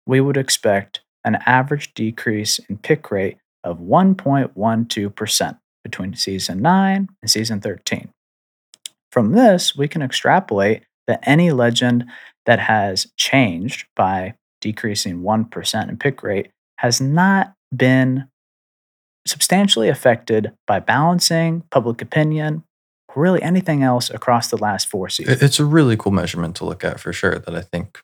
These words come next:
Speaker 2: paints a pretty dang accurate picture, honestly speaking. <laughs>
Speaker 1: Yeah. So if we kinda compare that season nine Genesis event to right now, the split,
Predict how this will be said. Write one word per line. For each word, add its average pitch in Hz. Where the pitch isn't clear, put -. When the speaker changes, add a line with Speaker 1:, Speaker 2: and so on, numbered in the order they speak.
Speaker 2:
paints 131
a 98
pretty 143
dang 101
accurate -
picture, -
honestly -
speaking. -
<laughs> 147
Speaker 1:
Yeah. 110
So 127
if 135
we 135
kinda 196
compare 120
that 113
season 135
nine 120
Genesis 92
event 95
to 87
right 120
now, 117
the 113
split, -